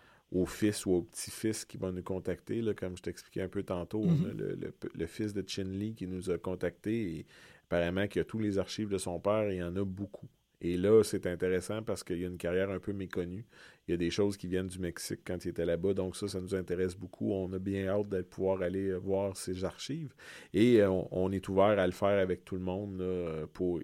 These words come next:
Speaker 1: les, identifier ce que les gens ont et, euh, numériser tout ça, euh, pour pouvoir, euh, s'assurer que ça va être conservé puis que, euh, dans dix ans, cinq ans, euh,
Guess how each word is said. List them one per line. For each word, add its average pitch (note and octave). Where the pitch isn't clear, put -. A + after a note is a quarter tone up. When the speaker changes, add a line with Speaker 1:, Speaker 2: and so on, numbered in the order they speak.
Speaker 1:
les, F#2
identifier A2
ce -
que G#2
les F#2
gens F#2
ont G#2
et, F2
euh, E2
numériser G2
tout -
ça, -
euh, G2+
pour -
pouvoir, F#2
euh, D2
s'assurer G2+
que -
ça F#2+
va F2+
être F2
conservé F2+
puis -
que, E2
euh, C2+
dans E2
dix F2+
ans, F#2
cinq E2+
ans, F#2
euh, F#2+